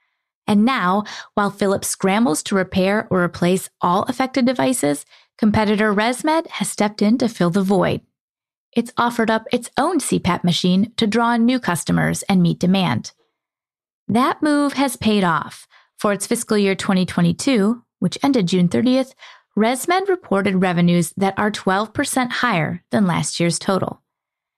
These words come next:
Last week, ResMed C F O Brett Sandercock said during a call with investors that of the year's earnings, between two hundred thirty and two hundred fifty million dollars were directly related to the Philips recall.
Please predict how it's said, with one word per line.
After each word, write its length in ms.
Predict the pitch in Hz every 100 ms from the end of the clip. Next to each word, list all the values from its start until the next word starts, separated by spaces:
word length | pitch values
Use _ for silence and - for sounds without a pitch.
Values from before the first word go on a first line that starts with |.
| _ _ -
Last 340 | 233 247 240
week, 240 | 170 185 -
ResMed 400 | 196 190 190 175
C 220 | - 190
F 180 | 180 185
O 340 | 180 214 233 _ _ _ _ _
Brett 140 | 196
Sandercock 680 | - 208 185 226 247 277 277
said 320 | - 214 214 208
during 260 | 262 311
a 60 | 320
call 320 | - 185 185
with 160 | 196 226
investors 640 | 190 180 - 175 175 170
that 280 | 185 180 - - - _ -
of 140 | 226 220
the 60 |
year's 440 | 202 220 277 294 -
earnings, 580 | 202 175 165 190 208 - _ _
between 360 | 185 - 196 180
two 160 | 214
hundred 360 | 196 220 214 190
thirty 320 | 285 339 339
and 160 | 214 208
two 180 | 214
hundred 300 | 208 202 180
fifty 360 | - 285 - 185
million 320 | 175 175 175
dollars 500 | 202 214 233 233 226 - _ _ _ _ _ 262
were 80 |
directly 540 | 247 254 202 196 233 240
related 480 | 262 226 165 170 156
to 80 |
the 100 | 185
Philips 420 | 165 170 165 151 -
recall. 500 | 185 - - -